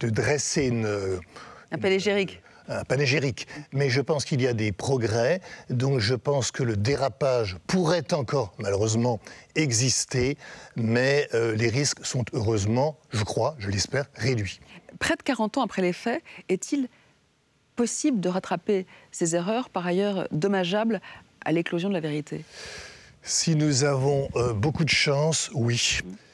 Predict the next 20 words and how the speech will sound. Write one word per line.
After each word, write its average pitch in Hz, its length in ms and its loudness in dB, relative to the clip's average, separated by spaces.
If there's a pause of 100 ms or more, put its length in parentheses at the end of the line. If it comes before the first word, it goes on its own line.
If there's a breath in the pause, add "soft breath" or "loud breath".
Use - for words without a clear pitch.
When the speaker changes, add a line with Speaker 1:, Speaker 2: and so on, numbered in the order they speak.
(120)
Speaker 1:
C'est-à-dire 170 300 0
ce - 60 -2
qui - 100 0
est 156 40 2
tout - 180 -4
à 165 80 2
Speaker 2:
Vous, 254 80 2
Speaker 1:
fait 202 60 4
Speaker 2:
vous 240 100 4
croyez 269 320 2
toujours 269 420 0
en, - 220 -4
en 185 80 0
la 185 100 2
résolution 190 440 0
de 220 60 -2
cette 196 120 -4
affaire 180 260 -2
aujourd'hui ? 196 200 -4
Speaker 1:
Moi, 175 180 2